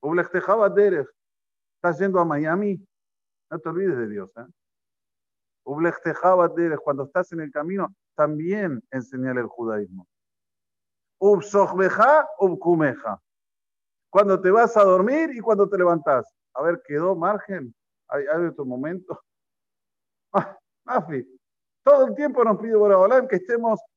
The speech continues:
enseñando, que estemos dando un legado para nuestros hijos, para que entiendan lo que es lo principal, para lo que entiendan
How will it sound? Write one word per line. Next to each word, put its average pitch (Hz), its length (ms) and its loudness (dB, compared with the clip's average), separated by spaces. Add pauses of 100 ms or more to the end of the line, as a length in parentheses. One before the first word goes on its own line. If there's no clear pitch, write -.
enseñando, 180 840 0
que 165 60 -6
estemos 175 360 -4
dando 175 220 0
un 170 100 -2
legado 170 420 2
para 170 160 0
nuestros 180 460 -8
hijos, 180 320 -10
para 180 200 0
que 175 100 -12
entiendan 185 600 -6
lo 185 120 -4
que 185 80 -8
es 185 60 -4
lo 185 100 -4
principal, 180 680 -6
para 175 140 -8
lo 175 140 -10
que 175 80 -8
entiendan 190 500 -10